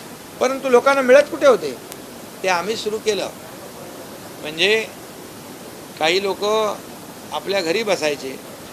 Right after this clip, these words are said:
आम्ही, आमचा कार्यकर्ता लोकांच्या दारी गेला आणि शासन आपल्या दारी गेला आणि शासनाने त्यांना पाच कोटी लोकांना लाभ दिले.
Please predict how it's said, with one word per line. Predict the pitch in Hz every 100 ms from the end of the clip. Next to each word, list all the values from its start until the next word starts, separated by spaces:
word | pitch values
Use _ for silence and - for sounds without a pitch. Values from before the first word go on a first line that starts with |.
| - -
आम्ही, | 151 185 - - - -
आमचा | 151 - 196
कार्यकर्ता | 190 175 185 180 175 190
लोकांच्या | 180 160 185 190
दारी | 185 156 185
गेला | 170 139 120 - - - - - -
आणि | 202 185
शासन | 175 170 254 262
आपल्या | 233 233
दारी | 226 190 185
गेला | 160 139 131 - - - - -
आणि | 185 208
शासनाने | 196 170 160 240 254 269 294 311
त्यांना | 269 247 233 180 131 - - - -
पाच | 226 254 -
कोटी | 220 214 254 240
लोकांना | 226 226 220
लाभ | 202 180 170
दिले. | 160